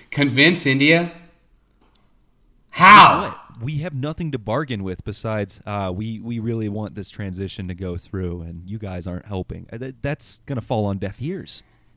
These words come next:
Speaker 1: Yeah, I mean, this is just, it's just a freaking sh-, <laughs> game of schmucks, man.
Speaker 2: It
Speaker 1: I,
Speaker 2: is.
Speaker 1: <laughs> it's insane, you know? And why? Next article up.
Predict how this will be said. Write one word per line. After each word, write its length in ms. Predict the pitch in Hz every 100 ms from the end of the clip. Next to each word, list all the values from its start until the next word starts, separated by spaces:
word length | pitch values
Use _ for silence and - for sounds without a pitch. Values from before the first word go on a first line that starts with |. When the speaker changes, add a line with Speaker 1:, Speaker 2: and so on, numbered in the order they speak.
| _
Speaker 1:
Yeah, 340 | 123 127 107 -
I 40 |
mean, 160 | 139 139
this 220 | 165 160
is 240 | 156 117 -
just, 400 | 110 - - -
it's 300 | - 143 -
just 280 | - 170 -
a 60 | 160
freaking 580 | - - 175 170 156
sh-, 320 | - - - - _ -
<laughs> 760 | 165 - - - - - -
game 220 | - 175 180
of 60 |
schmucks, 520 | 170 - 156 113 -
man. 280 | 104 101 101 - - -
Speaker 2:
It 80 | -
Speaker 1:
I, 60 |
Speaker 2:
is. 340 | 165 - 214 214 - -
Speaker 1:
<laughs> 220 | - - -
it's 240 | 165 170
insane, 720 | 165 - - 160 147 101 - - - -
you 140 | 123
know? 360 | 123 139 156 - -
And 240 | 113 107
why? 680 | 92 92 98 113 135 165 160 - _ _ _ _ -
Next 420 | - 87 - -
article 500 | 117 123 131 151 156
up. 500 | 165 123 95 -